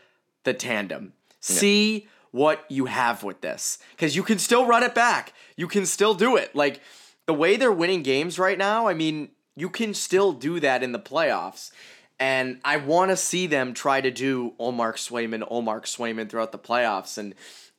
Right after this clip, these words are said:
Speaker 1: um, again, I, I was kinda baffled they didn't try that last year.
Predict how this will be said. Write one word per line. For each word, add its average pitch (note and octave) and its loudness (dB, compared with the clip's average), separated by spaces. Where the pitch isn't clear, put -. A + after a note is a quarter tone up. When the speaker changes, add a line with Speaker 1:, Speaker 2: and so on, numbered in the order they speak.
Speaker 1:
um, G2 -4
again, C#3 2
I, A#2+ 0
I C3+ 2
was C#3 0
kinda C3 0
baffled A#2+ -2
they B2+ 2
didn't B2 0
try A#2+ 2
that A#2+ 0
last A2 0
year. C#3+ 0